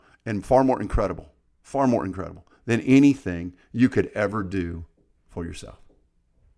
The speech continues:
The life, the life, it's fa-, it's far, far beyond, far beyond. And yet in this journey, in this invitation that God our Father is, is,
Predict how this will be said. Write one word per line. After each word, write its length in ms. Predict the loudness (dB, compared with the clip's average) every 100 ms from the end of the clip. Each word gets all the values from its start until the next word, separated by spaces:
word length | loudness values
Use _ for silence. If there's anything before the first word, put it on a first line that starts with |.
| _ _ _ _ _ _ _ _ _ _ _ _ _ _ _ _ _ _ _ _ _
The 140 | 0
life, 680 | 2 4 4 2 0 -14 -20 _ _ _ _
the 100 | -2
life, 300 | 4 4 2
it's 100 | -6
fa-, 240 | -8 -4 -2
it's 120 | -2
far, 360 | 4 4 4 0
far 260 | 0 2
beyond, 360 | 2 -4 -8 -16 _ _
far 280 | _ 2 4
beyond. 340 | 2 -4 -12 _ _ _ _ _
And 140 | 4
yet 180 | 6 6 6
in 200 | 4 6
this 180 | 2 2
journey, 420 | 2 4 2 -6 _ _ _ _ _
in 160 | 2 4
this 180 | 4 4
invitation 500 | 4 6 4 2 -4
that 80 |
God 140 | 0 2
our 80 | 2
Father 340 | 0 0 -2
is, 520 | -2 -2 -2 -4 -12 -8
is, 640 | -6 -6 -6 -10 -12 -16